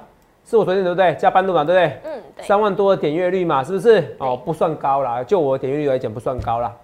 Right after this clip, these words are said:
Speaker 1: 哦，就一般分析师来讲算多啦，好不好？过年加班录，明天新春开盘，台股大盘涨两，台股大涨两百点，Roy有没有？
Speaker 2: 对。
Speaker 1: 有，而且这次的行情是这样子哦，哈，画面给我哦。这次行情是这样子，大盘现在怎么样？台股哦，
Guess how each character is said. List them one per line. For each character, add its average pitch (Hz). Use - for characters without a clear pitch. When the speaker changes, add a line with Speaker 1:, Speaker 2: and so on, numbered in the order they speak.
Speaker 1:
哦， 131
就 226
一 226
般 208
分 202
析 196
师 175
来 180
讲 135
算 151
多 135
啦， 120
好 135
不 147
好？ 127
过 240
年 196
加 190
班 185
录， 170
明 170
天 202
新 196
春 190
开 175
盘， 131
台 156
股 147
大 160
盘 127
涨 123
两， 147
台 160
股 160
大 170
涨 123
两 123
百 127
点， 123
Roy 196
有 170
没 156
有？ 156
Speaker 2:
对。 208
Speaker 1:
有， 170
而 233
且 208
这 247
次 233
的 226
行 185
情 180
是 196
这 202
样 185
子 147
哦， 151
哈， 143
画 170
面 170
给 151
我 143
哦。 123
这 254
次 254
行 214
情 185
是 185
这 185
样 170
子， 135
大 -
盘 170
现 185
在 190
怎 170
么 151
样？ 151
台 190
股 185
哦， 123